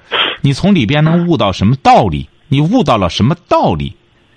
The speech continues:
你比如然后你再和你爱人探讨，他可能就觉得有兴趣了，是这个道理吧？你比如同样的事儿，我在听见里边，你看前边是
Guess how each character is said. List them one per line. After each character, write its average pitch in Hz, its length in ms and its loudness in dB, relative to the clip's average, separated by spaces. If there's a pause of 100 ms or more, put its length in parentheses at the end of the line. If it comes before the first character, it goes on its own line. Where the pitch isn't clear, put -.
(240)
你 156 100 -2
比 180 60 0
如 175 60 0
然 160 200 2
后 175 120 -2
你 127 120 0
再 143 120 -2
和 131 140 -4
你 123 100 0
爱 135 180 -2
人 110 180 -2
探 127 260 -6
讨， 73 280 -6 (460)
他 - 160 -2
可 127 140 0
能 120 140 2
就 104 100 2
觉 101 140 0
得 101 80 2
有 82 160 0
兴 98 240 -2
趣 95 200 -6
了， 67 160 -10 (1000)
是 - 180 -4
这 151 60 0
个 135 100 0
道 127 160 2
理 98 120 0
吧？ 90 280 0 (800)
你 180 100 0
比 220 80 2
如 220 60 2
同 175 280 0
样 202 220 4
的 107 80 0
事 120 140 -4
儿， 95 160 -4 (160)
我 113 100 -2
在 127 120 -2
听 156 260 0
见 123 220 0
里 78 120 0
边， 85 320 -2
你 113 100 -2
看 135 200 -2
前 120 280 -2
边 156 300 0 (540)
是 110 760 0